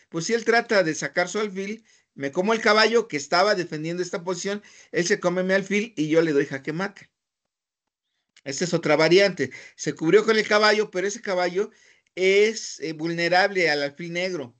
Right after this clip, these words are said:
Lo tomo, lo toma, pero descubrió la pieza. Y esto es algo que decimos, cuando hay un defensor de una posición, si ataco al defensor de esa posición,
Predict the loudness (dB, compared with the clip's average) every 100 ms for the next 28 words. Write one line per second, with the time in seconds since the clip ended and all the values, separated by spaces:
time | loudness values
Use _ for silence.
0 | _ _ _ _ _ _ _ -10 -2 0
1 | 0 0 -2 0 2 2 0 -2 -2 -4
2 | -10 -10 -2 0 0 0 0 0 -2 -12
3 | -16 -20 _ -2 -2 0 -2 0 2 0
4 | 0 -2 -4 -4 -6 -14 -20 _ 2 4
5 | 4 2 0 4 4 4 2 0 0 -4
6 | -6 0 2 2 -4 _ _ _ _ _
7 | _ _ _ -6 -4 -4 -4 -6 -8 -10
8 | -6 -6 -6 _ _ _ _ _ -6 0
9 | 0 0 0 2 2 -2 -4 -6 -2 -2
10 | -2 -6 -8 -12 -10 -4 -4 -4